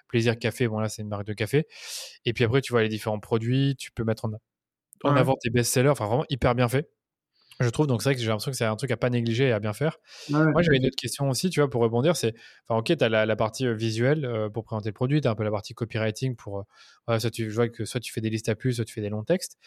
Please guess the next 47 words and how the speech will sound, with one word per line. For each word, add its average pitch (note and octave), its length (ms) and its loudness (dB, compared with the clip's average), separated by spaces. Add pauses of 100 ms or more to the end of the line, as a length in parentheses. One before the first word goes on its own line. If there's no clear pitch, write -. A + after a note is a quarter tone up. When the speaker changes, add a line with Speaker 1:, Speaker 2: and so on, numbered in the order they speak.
(280)
Speaker 1:
mais A2 60 -4
t'as A3+ 100 2
quand F#3+ 100 2
même F#3+ 40 4
la D3 80 4
partie - 300 -2
avis. C#3+ 280 -2 (180)
Enfin, A2 100 -6
moi, B2 100 0
sur A#2 140 0
Amazon, A2 340 2
euh, A2 140 0
le G#2 60 -8
pre-, C3 160 -8
Speaker 2:
Ouais. C3 80 -4
Speaker 1:
une C3 80 -2
des A#2+ 80 -4
premières A#2 220 -2
choses C3 160 -8
que - 80 -8
je A2 80 -4
regarde, C3+ 260 0
c'est, A2 180 -8
euh, G#2+ 60 -10 (360)
quand B2 100 -2
je G#2+ 60 -2
vais A#2 60 2
acheter A2 180 -2
un A2 80 -2
produit, C3 260 -4
c'est A#2+ 160 -4
le A2 60 -8
nombre A2+ 180 -2
d'avis C3+ 300 2
et, A#2 180 0
et A#2+ 60 -4
quand A2+ 140 -4
je - 80 -10
compare, C3+ 440 0 (500)
enfin, B2 140 -6
vraiment, B2+ 280 2
je B2 100 0
compare A#2+ 340 -2
pratiquement C3+ 400 -2
qu'avec A#2+ 180 -2
les A#2+ 120 2
avis. A#2 200 0